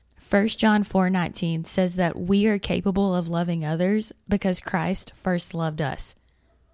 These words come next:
Just this month, I have watched my husband go through heartache and disappointment. When our spouses hurt, we hurt,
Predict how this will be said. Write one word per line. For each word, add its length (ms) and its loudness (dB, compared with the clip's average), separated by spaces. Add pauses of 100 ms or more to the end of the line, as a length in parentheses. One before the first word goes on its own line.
(680)
Just 340 2
this 220 0
month, 360 0
I 180 2
have 180 2
watched 360 -2
my 120 -2
husband 580 -4
go 220 -2
through 320 -2
heartache 760 0 (420)
and 160 -2
disappointment. 800 -2 (220)
When 160 2
our 140 4
spouses 580 -2
hurt, 320 0
we 220 -2
hurt, 340 -6